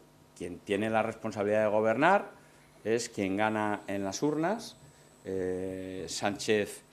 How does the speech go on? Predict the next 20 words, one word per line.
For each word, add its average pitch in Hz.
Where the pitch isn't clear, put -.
eh, 95
consideró 101
que 92
quien 98
había 101
perdido, 101
eh, 92
debía 95
a-, 92
afrontar 101
la 98
legislatura, 110
pues -
él 98
tendrá 107
que 98
dar 98
las 95
explicaciones 95
pertinentes. 78